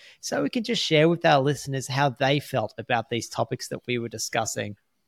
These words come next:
I think maybe let's just go and talk about you and I first, Kevin. Why did you love this season be the best so much? What was it about this season in particular?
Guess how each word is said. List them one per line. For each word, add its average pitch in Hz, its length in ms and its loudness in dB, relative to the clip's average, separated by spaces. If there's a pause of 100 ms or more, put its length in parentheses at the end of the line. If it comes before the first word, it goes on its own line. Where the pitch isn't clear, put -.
(120)
I 170 60 8
think 269 260 2
maybe 202 580 4
let's 156 220 -2
just - 240 -2
go 180 260 6
and 165 320 0
talk 147 240 4
about 139 220 6
you 147 220 4
and 135 80 4
I 131 180 4
first, 131 460 0
Kevin. 117 420 0 (140)
Why 156 280 2
did 196 240 -4
you 156 200 2
love 147 420 2 (240)
this 143 340 2
season 123 520 0
be 131 220 2
the 120 100 -4
best 117 560 -2
so 127 320 0
much? 110 340 -4
What 147 180 0
was 135 140 -2
it 143 80 0
about 120 300 0
this - 180 -4
season 123 300 -2
in 113 80 -6
particular? 117 600 -6